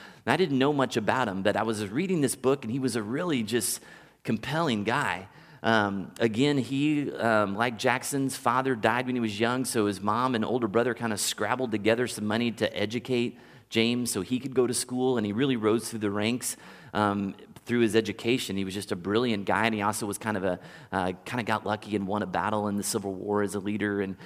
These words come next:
um, so he ends up, and you're just reading his story, and you're like, "Man, this guy has tremendous integrity." You know, he's, um, he's a family man. He loves his wife and kids, and he's a, a devoted follower of Christ. He's a public servant.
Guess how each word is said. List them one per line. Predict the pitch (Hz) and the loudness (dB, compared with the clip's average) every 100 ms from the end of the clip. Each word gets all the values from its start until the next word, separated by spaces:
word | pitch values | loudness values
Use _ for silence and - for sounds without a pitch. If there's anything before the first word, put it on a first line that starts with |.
| - - - | -20 -16 0
um, | 107 95 90 - - - - | 2 2 -4 -10 -20 -20 -10
so | - 147 | 2 4
he | 151 | 4
ends | 180 156 | 2 6
up, | 170 165 - | 6 4 -2
and | 127 | 2
you're | 139 | 4
just | 160 - | 2 0
reading | 185 202 | 0 2
his | 165 | 2
story, | - - 175 170 135 | 2 4 6 6 4
and | 117 | 2
you're | |
like, | 117 117 120 | 0 -2 0
"Man, | 208 | 0
this | 254 - | 2 0
guy | 165 | -2
has | 127 120 | -2 -4
tremendous | - 123 110 151 151 - | -2 -2 0 -2 -4 -4
integrity." | 101 - 175 175 180 190 190 185 - - - - - - | -6 -4 -4 -4 -2 0 -2 -4 -16 -20 -20 -20 -20 -2
You | 123 | 2
know, | 147 156 | 4 2
he's, | 135 131 107 - | 2 2 2 -2
um, | 104 107 95 92 80 _ _ _ - | 0 0 0 -4 -10 _ _ _ -6
he's | 135 127 | -2 -2
a | |
family | 101 143 147 156 160 | -2 0 0 0 -2
man. | 156 156 | 0 0
He | 117 | 0
loves | 107 131 123 | 0 -2 -4
his | 110 | -6
wife | 107 117 139 - | -6 -6 -6 -6
and | 101 101 | -6 -6
kids, | - 151 143 120 | -2 0 2 0
and | 101 | -2
he's | 110 98 | -2 -2
a, | 104 95 85 | -2 -2 -2
a | 95 | -2
devoted | 90 107 98 123 147 123 | -2 -4 2 2 2 -2
follower | - 127 127 110 | -2 0 0 0
of | 98 - | -2 -2
Christ. | 135 131 135 135 | 0 0 0 -2
He's | 117 98 | -4 -4
a | |
public | - 135 135 117 | -4 -2 -2 -4
servant. | - 139 147 151 147 | -2 0 0 -2 -4